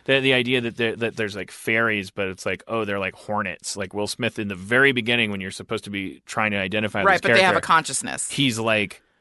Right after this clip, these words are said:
Speaker 1: well, it's got a face.
Speaker 2: Yeah.
Speaker 1: It's like they're Slimer, you know? It's,
Speaker 2: Yeah.
Speaker 1: it's, it's like, it's not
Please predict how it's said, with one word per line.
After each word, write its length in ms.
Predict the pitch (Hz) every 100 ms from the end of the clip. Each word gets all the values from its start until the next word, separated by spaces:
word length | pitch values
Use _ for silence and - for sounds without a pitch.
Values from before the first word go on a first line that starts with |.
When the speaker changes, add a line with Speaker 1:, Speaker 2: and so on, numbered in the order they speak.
| _
Speaker 1:
well, 120 | 160
it's 100 | 165
got 120 | - 156
a 40 |
face. 800 | - - - 139 185 - - -
Speaker 2:
Yeah. 320 | 156 139 110 -
Speaker 1:
It's 220 | 139 131
like 180 | 135 113
they're 180 | 127 120
Slimer, 680 | - - 117 143 123 82 78
you 120 | 104
know? 200 | 107 117
It's, 160 | 95 156
Speaker 2:
Yeah. 180 | 151
Speaker 1:
it's, 120 | 131 -
it's 260 | 131 -
like, 200 | 123 104 -
it's 180 | - 143
not 220 | 135